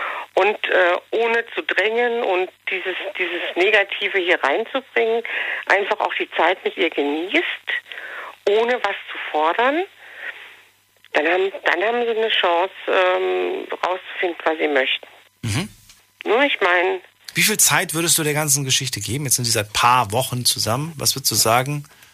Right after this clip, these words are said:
Speaker 2: Halbes Jahr?
Speaker 1: Die Zeit, die sie brauchen.
Speaker 2: Die Zeit, die sie brauchen, okay. Ohne irgendwie ein festes, ohne eine feste
Speaker 1: Ja,
Speaker 2: Zeit.
Speaker 1: genau. Ohne irgendwie, weil dann hast du ja schon wieder Druck, dann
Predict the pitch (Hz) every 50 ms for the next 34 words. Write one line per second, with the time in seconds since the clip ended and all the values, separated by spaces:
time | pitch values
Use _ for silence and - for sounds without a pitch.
0 | _ _ _ - 117 127 127 120 - - - 107 101 113 135 147 156 - - -
1 | - - _ _ _ _ _ _ _ _ _ - - - _ _ _ - 175 -
2 | - - 185 185 185 226 214 - 220 - - - 226 226 226 208 - 180 165 160
3 | 143 170 175 170 165 160 156 - - 95 92 113 120 - 98 - - - - 160
4 | 165 165 143 120 123 127 127 127 117 107 - 113 - - - - - - - -
5 | _ _ _ _ _ _ - 110 113 107 101 - - - 370 - 254 247 - 294
6 | 269 240 196 156 135 127 - - - - - - - - _ _ _ _ _ _
7 | _ _ - - - - - _ _ - 233 247 247 240 247 - 233 233 226 233
8 | 220 - 226 214 196 196 196 202 220 - - - - - - - 202 208 247 262
9 | 254 - - 220 208 208 214 214 208 214 214 220 214 - - - 208 202 - -
10 | - 165